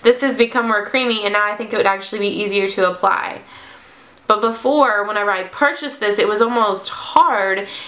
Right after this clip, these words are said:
and I couldn't apply it with anything. Maybe it was supposed to, maybe it was wrong whenever I bought it.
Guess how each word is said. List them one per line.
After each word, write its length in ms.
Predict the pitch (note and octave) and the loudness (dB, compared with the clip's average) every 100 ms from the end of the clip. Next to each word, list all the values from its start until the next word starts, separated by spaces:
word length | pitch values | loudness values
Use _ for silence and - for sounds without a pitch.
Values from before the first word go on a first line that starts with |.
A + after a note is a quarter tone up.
| - | -4
and 160 | A3+ A3+ | -2 0
I 120 | A3 | -2
couldn't 600 | G#3+ C4 A#3+ B3+ - - - - | -2 -4 -2 -6 -8 -14 -16 -14
apply 460 | A3+ - C4+ C#4 | -12 2 2 2
it 40 | G#3 | -2
with 120 | G3 | -2
anything. 600 | B3+ C4+ G3 D#3+ - G3 - - - - _ _ _ _ _ _ _ _ _ | 0 0 0 -2 -6 -10 -14 -20 -20 -20 _ _ _ _ _ _ _ _ _
Maybe 360 | G#3 G3 A3 B3+ | -6 -2 2 4
it 120 | A#3+ | 2
was 160 | F#3+ F#3+ | 2 -2
supposed 240 | A3+ A#3 | -2 -2
to, 60 | C4+ | -2
maybe 320 | A3 A3 C4+ | 0 2 2
it 100 | B3 | 2
was 240 | G3 F#3+ F#3 - | 2 0 -6 -4
wrong 480 | F3 G3 E3+ F#3+ - | 0 0 -2 -8 -12
whenever 260 | G#3+ G#3 F#3+ | -6 -2 -2
I 80 | F#3+ | -2
bought 260 | E3+ D#3 | -4 -4
it. 80 | - | -6